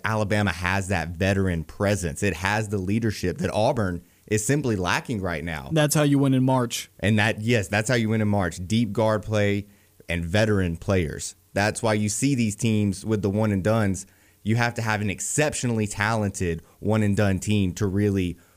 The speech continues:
Speaker 1: push it and go to and win a championship like Duke had with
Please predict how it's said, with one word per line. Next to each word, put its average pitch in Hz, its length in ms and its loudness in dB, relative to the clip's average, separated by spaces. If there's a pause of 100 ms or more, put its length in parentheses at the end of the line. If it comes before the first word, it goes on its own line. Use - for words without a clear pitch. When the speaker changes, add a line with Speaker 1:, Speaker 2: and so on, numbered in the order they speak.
Speaker 1:
push - 260 0
it 95 120 0
and 95 100 0
go 104 220 4
to 101 480 0
and 95 160 0
win 98 100 2
a 90 60 0
championship 101 500 0
like 98 500 -2
Duke 107 240 0
had 92 360 0
with 90 320 0